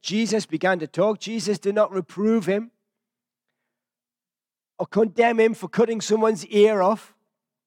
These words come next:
or for running away or for denying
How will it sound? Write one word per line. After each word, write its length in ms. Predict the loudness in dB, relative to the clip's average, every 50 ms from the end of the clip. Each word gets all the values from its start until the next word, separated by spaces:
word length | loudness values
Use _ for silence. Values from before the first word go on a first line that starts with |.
| _ _ _ _ _ _ _ _ _ _ _ _ _ _ _ _ _ _ _ _ _ _ _ _ _ _ _ _ _ _ -12
or 80 | -8 -2
for 160 | 0 2 4
running 300 | 4 4 4 4 6 6
away 520 | 6 6 4 4 2 0 0 -2 -4 -8 _ _ _ _ _ _ _ _ _ _ _ _ _ _ _ _ _ _ _
or 60 | -10 -6
for 140 | -4 -4
denying 800 | -2 0 0 2 4 4 4 4 4 4 4 2 0 -2 -6 -12